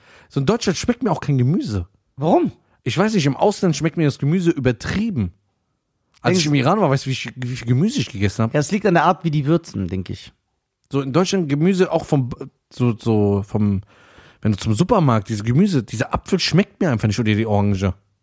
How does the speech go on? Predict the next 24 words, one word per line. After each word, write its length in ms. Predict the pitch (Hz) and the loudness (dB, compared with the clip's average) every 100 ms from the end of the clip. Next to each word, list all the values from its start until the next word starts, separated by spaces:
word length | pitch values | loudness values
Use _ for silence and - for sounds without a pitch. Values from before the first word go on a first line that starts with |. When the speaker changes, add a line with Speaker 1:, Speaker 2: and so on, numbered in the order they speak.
| _ | _
Speaker 2:
Das 160 | - 120 | -10 -8
ist 100 | 135 | -8
kein 140 | 123 | -8
Gemüse. 400 | 107 107 104 101 98 _ _ _ _ _ _ _ | -4 -4 -4 -6 -8 _ _ _ _ _ _ _
Speaker 1:
Ja, 220 | 127 123 | -2 0
Obst 320 | 165 170 - | 2 0 0
meine 220 | 127 113 107 | 0 0 0
ich. 120 | - | -2
Ich 100 | 90 | 0
meine 160 | 123 120 | 0 2
so 60 | |
allgemein. 580 | 127 123 120 131 131 95 - | 2 2 2 2 2 -2 -6
Speaker 2:
<laughs> 40 | |
Ja, 220 | 175 147 | -6 -4
okay. 300 | 123 131 117 - | -4 -6 -8 -6
Speaker 1:
Oder 160 | - 131 | 0 2
so 120 | 120 | 2
Grünzeug 520 | 110 156 226 - 139 | -2 0 0 0 0
gefällt 300 | 107 - 202 - | 0 0 -2 0
mir 60 | |
hier 80 | 104 | 0
nicht. 380 | 92 85 - - _ _ _ _ _ _ _ | -2 -6 -14 -20 _ _ _ _ _ _ _
Speaker 2:
Ja, 180 | 151 208 | -4 -2
ne? 240 | 151 180 | -2 -4